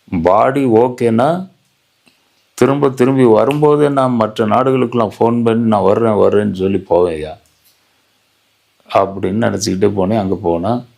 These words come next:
கர்த்தர் பெரிய காரியத்தை செய்தார். அற்புதம் நடந்துச்சு. நான் எதுக்கு சொல்றேன்னா, இனிமேல் இன்னும் கொஞ்சம் விசுவாசத்தோடு நான் ஜெபிப்பேன்.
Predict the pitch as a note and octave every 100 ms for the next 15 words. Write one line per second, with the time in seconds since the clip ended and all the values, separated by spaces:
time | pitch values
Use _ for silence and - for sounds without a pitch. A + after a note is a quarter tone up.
0 | - F#2 - - F2+ - E2 E2+ E2+ E2+
1 | D#2 D#2 D2+ - - D2+ C#2 D2 - _
2 | _ _ _ _ _ _ _ _ _ -
3 | _ _ _ _ - E2+ - - F2 E2
4 | F#2 D#2 D2 C#2+ C2+ - _ _ _ _
5 | _ _ _ - D#2+ D#2 E2 A2+ B2+ G#2
6 | F#2+ F2+ E2+ D2 D#2 G2 - _ _ _
7 | _ _ _ _ _ _ _ _ _ _
8 | - F2 G#2+ B2+ C3 A#2 D#3 E3+ - -
9 | F#2+ G#2 A#2+ C#3 C3 G2 G#2 A2 F2+ F2
10 | - A2 A2 - G#2+ G#2 G#2 G#2+ E2 D2+
11 | D2 D#2+ F2+ E2 E2+ -